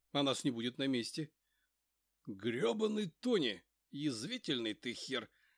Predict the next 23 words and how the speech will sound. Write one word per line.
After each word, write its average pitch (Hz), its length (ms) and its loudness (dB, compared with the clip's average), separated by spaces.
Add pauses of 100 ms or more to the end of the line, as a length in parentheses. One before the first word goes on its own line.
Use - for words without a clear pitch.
(180)
Собирай 202 380 6
манатки 196 580 4 (260)
и 135 120 -4
не 151 100 2
забудь 165 380 2
слюнявчик 190 600 2
надеть 131 260 -4
своему 127 240 -2
приятелю, 117 580 -2 (160)
у 113 80 -10
нас 131 180 -4
мокруха!" 139 520 0 (1600)
Брюс 131 300 0
пошел 113 400 -4
к - 80 -12
выходу, 147 580 0 (220)
а 120 100 -4
я 175 140 0
остался 135 420 -6
с - 80 -10
угрюмым 117 380 -4
напарником 107 640 -6
наедине. 104 500 -6